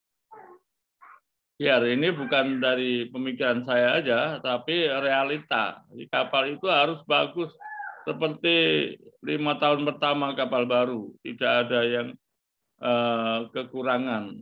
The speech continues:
Satu baut pun itu juga penting, karena di kapal nggak ada yang jualan baut. Jadi kalau teman-teman di YouTube channel ini, ya, semua nautika maupun teknika, orang dek maupun orang mesin,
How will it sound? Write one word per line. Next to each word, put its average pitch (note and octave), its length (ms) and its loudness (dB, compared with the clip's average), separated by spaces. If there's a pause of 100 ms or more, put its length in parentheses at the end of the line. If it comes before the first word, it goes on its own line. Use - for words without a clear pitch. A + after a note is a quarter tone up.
(140)
Satu C3+ 320 -4
baut C#3+ 400 4
pun F3 400 -2
itu D#3 400 -4
juga D#3+ 400 0
penting, E3 400 -2
karena D3 160 -4
di C#3+ 160 -10
kapal C#3+ 400 0
nggak B2 160 0
ada B2+ 160 -6
yang B2 80 -6
jualan B2+ 320 0
baut. C#3 400 0 (960)
Jadi D#3 240 -12
kalau A#2 720 -2
teman-teman D3 1040 0
di B2+ 480 -2
YouTube B2 240 -10
channel C3 320 -2
ini, D3 400 -2
ya, F3 240 -4 (480)
semua C3+ 640 0
nautika D3+ 640 0
maupun C3 720 -2
teknika, C#3+ 720 2
orang B2 480 -2
dek D3 240 0
maupun B2+ 320 -6
orang B2 320 -2
mesin, D3+ 560 -2